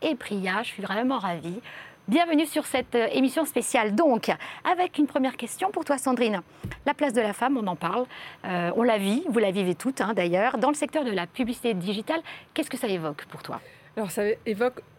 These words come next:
Speaker 2: euh, une certaine sous-représentation de la femme dans le secteur de la publicité digitale qui est probablement, euh,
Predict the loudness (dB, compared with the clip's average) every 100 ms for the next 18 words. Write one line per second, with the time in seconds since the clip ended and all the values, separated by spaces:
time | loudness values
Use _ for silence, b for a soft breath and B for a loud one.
0 | 0 0 0 0 -2 -2 0 0 0 -4
1 | -6 0 2 2 0 0 0 0 -2 -2
2 | -2 0 0 0 -2 0 0 -2 -2 -6
3 | -4 -2 -2 -4 -8 -10 -4 -4 -2 0
4 | 0 0 -2 -2 -2 -2 0 2 2 2
5 | 2 2 0 0 0